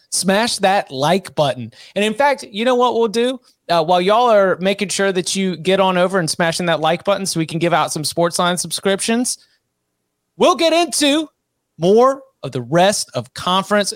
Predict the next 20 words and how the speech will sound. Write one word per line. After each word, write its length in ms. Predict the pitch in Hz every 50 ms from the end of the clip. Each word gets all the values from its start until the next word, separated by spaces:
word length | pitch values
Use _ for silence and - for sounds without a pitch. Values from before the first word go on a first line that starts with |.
| -
Championship 600 | - - 190 185 185 175 190 185 165 175 165 - -
Saturday. 680 | - - - 196 185 196 196 202 190 214 214 208 -
Baylor 800 | 196 165 139 - 208 226 240 277 285 277 262 233 202 180 143 - _ _ _ _ _ _ _ _ _ _ 147 156
winning 500 | 175 220 262 294 311 320 320 320 311 285 247 - _
by 260 | - 226 208 202 202 196 - _
inches 760 | - 269 269 285 320 - - - 240 208 190 180 160 - - -
against 400 | 170 165 151 180 170 160 - - - -
Oklahoma 540 | 170 165 - 156 156 151 160 156 151 139
State, 580 | - - - - - 220 233 240 240 220 - - - _ _ _ _ -
uh, 280 | 147 151 151 143 135 - - -
out 280 | 156 170 190 185 -
in 100 | 190 175
the 60 | 165
Pac-twelve 580 | 151 175 170 165 135 - - 185 180 180 180 170
on 160 | 170 151 147
Friday. 720 | 131 - - 165 160 165 175 180 180 185 190 190 185 147 135
A 40 | 139
very 440 | 131 123 135 170 190 214 220 202 180
disappointing 640 | 143 170 165 - - 139 - 160 151 147 147 143
performance 580 | - 139 127 - 160 160 160 160 156 151 -